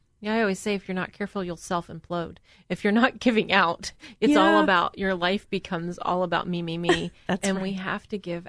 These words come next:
Speaker 1: out
Speaker 2: Mm-hmm.
Speaker 1: if we
Speaker 2: Mm-hmm.
Speaker 1: serve the Lord, you know?
Speaker 2: Yeah. And I think even in the same way, those are in ministry. You can kind of self-implode thinking you're doing all those great things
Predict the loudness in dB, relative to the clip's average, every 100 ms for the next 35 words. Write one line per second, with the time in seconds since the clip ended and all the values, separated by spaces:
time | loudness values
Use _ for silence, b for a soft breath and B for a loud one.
0 | -12 -4 0 0 2 0 0 -4 -6 -8
1 | _ -4 0 -4 0 -2 -2 -6 -8 -8
2 | -8 -10 -8 -2 2 4 2 0 b b
3 | _ -4 4 4 4 0 2 2 2 2
4 | 4 4 4 4 4 2 0 0 -2 -2
5 | -2 -2 -6 -8 -14 -18 -8 -6 -2 -2
6 | 0 0 0 0 -4 -2 -6 0 0 2
7 | -2 -2 0 -2 -2 -2 2 2 4 2
8 | 0 -2 -6 0 2 2 2 2 4 2
9 | 0